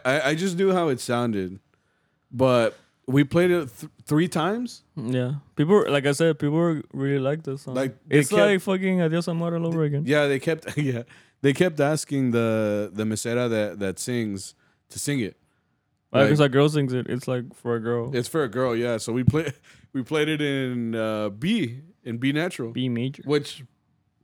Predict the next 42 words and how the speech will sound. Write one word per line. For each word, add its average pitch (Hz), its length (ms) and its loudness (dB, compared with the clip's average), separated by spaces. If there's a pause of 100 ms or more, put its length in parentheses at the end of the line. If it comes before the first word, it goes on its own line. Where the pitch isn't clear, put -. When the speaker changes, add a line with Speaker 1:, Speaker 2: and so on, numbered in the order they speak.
(460)
Speaker 1:
that 156 140 -2
was 170 180 2
the 160 80 -4
first 175 300 0
time, 175 320 0 (880)
that 120 100 2
was 127 120 2
the 131 60 -6
first 143 280 0
time 139 160 0
that 127 100 0
we 123 80 0
had 123 100 2
ever 123 200 0
played 120 260 -2
it, 117 320 -2
um, 98 520 -2 (1120)
ourselves, 123 520 0
right? 214 300 0 (160)
The 127 80 -4
first 160 220 0
time 196 120 0
we 180 80 2
played 180 240 -2
it, 196 80 2
Speaker 2:
Yeah. 120 160 -4 (380)
Speaker 1:
which 110 140 -2
I 127 80 4
fucked 123 300 -2
it 87 60 -4
up, 87 300 -2
'cause 92 140 -4
honestly, 101 380 0
like, 85 280 -4 (680)
I 120 80 6
was 127 100 4
trying 170 140 4
to 147 80 0
figure 151 260 4
it 131 60 4
out, 139 220 4
but 131 60 0